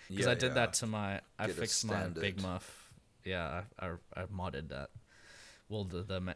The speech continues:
Speaker 1: the kind man model, modded
Speaker 2: Who's
Speaker 1: it for
Speaker 2: this
Speaker 1: me. <laughs>
Speaker 2: man? Share, share
Speaker 1: I'm
Speaker 2: this
Speaker 1: not
Speaker 2: wisdom.
Speaker 1: I don't know.
Speaker 2: Is he, is he not a public fixer
Speaker 1: No,
Speaker 2: of,
Speaker 1: not that
Speaker 2: of
Speaker 1: I know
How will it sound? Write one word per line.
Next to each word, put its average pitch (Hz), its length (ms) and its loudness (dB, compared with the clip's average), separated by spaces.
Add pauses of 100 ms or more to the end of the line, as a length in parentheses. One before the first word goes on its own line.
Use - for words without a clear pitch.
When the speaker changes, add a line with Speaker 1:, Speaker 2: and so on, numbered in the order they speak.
Speaker 1:
the 101 160 0
kind 95 340 -2
man 78 300 -2 (320)
model, 90 300 -2 (220)
modded 95 180 0
Speaker 2:
Who's 165 240 8
Speaker 1:
it 107 40 6
for 104 40 4
Speaker 2:
this 104 120 4
Speaker 1:
me. 135 60 8
<laughs> 101 100 4
Speaker 2:
man? 92 440 2
Share, 127 500 8
share 123 220 6
Speaker 1:
I'm 131 140 8
Speaker 2:
this - 160 4
Speaker 1:
not - 20 -8
Speaker 2:
wisdom. 78 500 -2 (720)
Speaker 1:
I 135 80 8
don't 139 340 8
know. 139 80 8
Speaker 2:
Is 98 100 6
he, 113 100 8 (280)
is 107 140 6
he 117 100 10
not 113 180 12
a 104 60 10
public 98 580 6 (1000)
fixer 90 520 4
Speaker 1:
No, 143 240 10
Speaker 2:
of, 135 100 6
Speaker 1:
not 147 220 8
that 180 100 10
Speaker 2:
of 170 60 12
Speaker 1:
I 151 60 12
know 131 200 10